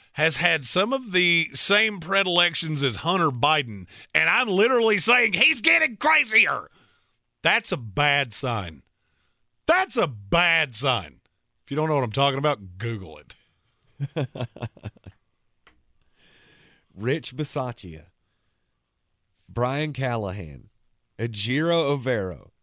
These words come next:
Speaker 2: Aaron Glenn, Raheem Morris,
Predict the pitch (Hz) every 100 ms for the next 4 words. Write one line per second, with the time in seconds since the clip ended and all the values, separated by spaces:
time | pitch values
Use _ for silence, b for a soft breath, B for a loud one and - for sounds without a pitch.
0 | - 120 160 170 170 165 143 151 143 104
1 | 73 65 _ _ _ _ _ _ _ _
2 | 107 123 135 - 147 185 190 175 170 139
3 | 92 73 - -